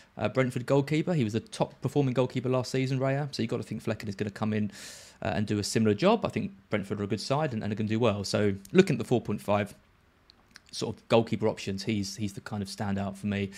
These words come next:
If it's not him, I think if Onana comes into United, depending on price, if they price him at five,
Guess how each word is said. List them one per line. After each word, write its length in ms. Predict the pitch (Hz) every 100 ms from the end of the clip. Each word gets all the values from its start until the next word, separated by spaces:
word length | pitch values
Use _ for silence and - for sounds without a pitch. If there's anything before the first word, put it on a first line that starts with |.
| - - - -
If 120 | 151
it's 140 | 175 -
not 220 | 208 202
him, 420 | 185 196 202 196 -
I 40 |
think 200 | 135 160 -
if 100 | 139
Onana 360 | 147 160 165
comes 300 | 151 165 156
into 240 | 160 156 147
United, 540 | 151 151 143 170 160 - -
depending 300 | - 147 139
on 100 | 135
price, 380 | - 147 160
if 60 | 143
they 60 | 127
price 380 | - 156 143
him 100 | 139
at 80 | 131
five, 640 | - - 143 165 220 226